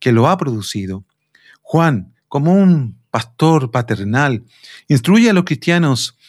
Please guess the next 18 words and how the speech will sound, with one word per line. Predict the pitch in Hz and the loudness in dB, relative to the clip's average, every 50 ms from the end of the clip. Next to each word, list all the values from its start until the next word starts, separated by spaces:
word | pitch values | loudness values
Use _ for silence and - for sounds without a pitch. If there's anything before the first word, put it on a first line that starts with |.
| _ _ - | _ _ -6
a | 131 135 - | -4 -4 -2
conocer, | - 143 135 127 113 - - 220 220 185 123 90 - _ - | -2 -2 0 0 -2 -2 -2 0 0 0 -2 -4 -8 _ -12
y | 101 | -10
en | 101 | -10
este | 98 - 104 98 | -10 -10 -8 -4
caso | - 127 127 117 - 110 | -2 -2 -2 -2 -4 -6
a | |
los | 101 98 | -6 -6
primeros | - - 90 101 135 143 147 - | -6 -6 -2 -2 0 0 -2 -4
cristianos, | - 110 - - 127 117 110 98 98 - - - - - - - | -6 -10 -6 -2 -2 -2 0 -2 -4 -6 -8 -12 -20 -20 -20 -6
a | - 127 | -4 -2
que | 117 - 139 - | -2 -2 -2 0
conozcan | - 131 123 127 147 208 233 226 - 190 165 | 2 2 4 4 4 4 2 2 0 0 0
el | 143 127 | 0 0
estado | 120 117 - 160 160 160 147 | -2 -2 -2 0 0 0 0
espiritual | - - 143 127 120 113 120 147 165 170 | -2 -4 -6 -6 -6 -4 -2 -2 -2 -2
que | 170 - 120 | -2 -4 -4
caracteriza | 117 139 131 123 117 - 117 113 147 165 - - 156 113 | -2 -2 -2 -2 -4 -4 -6 -4 -4 -4 -4 -4 -4 -4